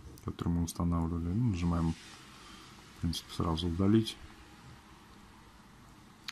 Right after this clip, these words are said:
Ну и тот же Quick Shortcut Maker тоже можно удалить уже. Нам это всё больше не понадобится. И не забываем выйти из аккаунта Google, который мы добавили. <clears throat> Выходим назад,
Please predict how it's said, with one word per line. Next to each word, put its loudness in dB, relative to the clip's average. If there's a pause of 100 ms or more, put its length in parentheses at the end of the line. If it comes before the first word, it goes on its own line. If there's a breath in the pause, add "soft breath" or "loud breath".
(580 loud breath)
Ну 6
и 8
тот 6
же 2
Quick 2
Shortcut 0
Maker 4
тоже 0
можно 2
удалить 0
уже. -2 (140)
Нам 2
это -2
всё -2
больше 2
не 4
понадобится. 4 (120)
И 6
не 10
забываем 8
выйти 8
из 6
аккаунта 2
Google, 4
который 0
мы 4
добавили. 0 (1400 loud breath)
<clears throat> 12
Выходим 4
назад, 4